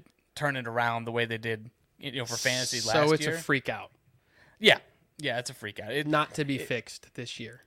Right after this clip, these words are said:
Speaker 1: I don't think it's gonna be fixed this year. This, this is a,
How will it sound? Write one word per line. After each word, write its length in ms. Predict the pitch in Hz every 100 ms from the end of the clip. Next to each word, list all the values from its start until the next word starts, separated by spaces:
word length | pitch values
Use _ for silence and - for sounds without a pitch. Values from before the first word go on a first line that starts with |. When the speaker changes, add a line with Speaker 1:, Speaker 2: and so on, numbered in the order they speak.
| _ _ -
Speaker 1:
I 100 | 147
don't 260 | 143 151 143
think 140 | 135
it's 120 | 123
gonna 140 | - 110
be 120 | 95
fixed 300 | - 95 -
this 180 | 101 -
year. 260 | 98 104 -
This, 300 | 123 127 -
this 260 | 143 139
is 180 | 151 127
a, 320 | 123 120 117